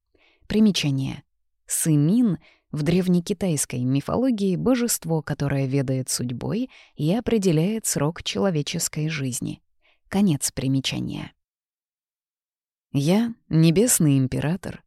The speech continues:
нынешний бог войны Моси, братья на страже южных небесных врат, фея, вчера напоившая тебя водой,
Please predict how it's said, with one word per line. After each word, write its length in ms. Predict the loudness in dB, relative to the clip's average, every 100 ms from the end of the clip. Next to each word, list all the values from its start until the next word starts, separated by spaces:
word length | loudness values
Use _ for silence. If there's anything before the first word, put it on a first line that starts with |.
| _
нынешний 640 | 4 6 6 4 4 4
бог 300 | 4 0 0
войны 420 | 0 2 4 4
Моси, 600 | 4 2 0 -2 -4 -6 -10 _ _ -2
братья 540 | 2 4 2 2 2
на 160 | 4 2
страже 440 | 0 -2 0 0
южных 480 | 2 2 2 2 2
небесных 600 | 0 2 0 -2 -4 -6
врат, 340 | -6 -6 -8 -18 -20 _
фея, 420 | -4 0 2 0
вчера 380 | -4 -4 0 2
напоившая 680 | 2 2 0 -2 -2 -2 -2
тебя 300 | -2 -2 -2
водой, 440 | -2 -4 -8 -10